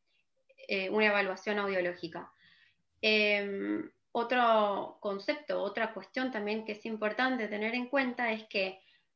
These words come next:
a medida que, que va pasando el tiempo, cuanto más tiempo pasa sin que estemos escuchando esos sonidos, el cerebro es muy inteligente y es,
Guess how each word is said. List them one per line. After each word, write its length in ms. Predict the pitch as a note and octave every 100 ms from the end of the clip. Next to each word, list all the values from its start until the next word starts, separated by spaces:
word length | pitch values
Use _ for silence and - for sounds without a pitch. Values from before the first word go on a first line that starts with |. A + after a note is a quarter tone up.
| _ _
a 120 | G3+
medida 480 | G3+ G#3 A#3 D#4 D#4+
que, 520 | D4 A3+ G#3 G#3 G#3+ _ _ _ -
que 140 | G#3
va 140 | A#3
pasando 340 | B3 C4+ C4+ C4+
el 120 | C4
tiempo, 580 | C#4+ F#3 A3+ A3 A3+ A3+
cuanto 640 | - F3 - F#2+ F#2 - -
más 260 | A#3+ D4
tiempo 280 | D#4 C#4+ C#4
pasa 460 | C#4 D4+ - F#3 F3
sin 340 | - A#3+ A3
que 220 | G#3+ G3
estemos 400 | - - A3 A3
escuchando 560 | G#3+ - G#3+ - C#4 A3
esos 220 | - G#3
sonidos, 560 | - A#3 B3+ A3+ B3+ D4+ - _ _ _ _ _ _
el 180 | G#3 G3+
cerebro 640 | - G3+ A#3 C#4+ D#4+ D#4+
es 420 | G3 G3+ - - -
muy 280 | G#3+ A#3
inteligente 720 | A3+ G#3 F#3 A#3+ G3+ F3 F#3 F#3
y 300 | F3+ F#3 F3+
es, 220 | F#3+ -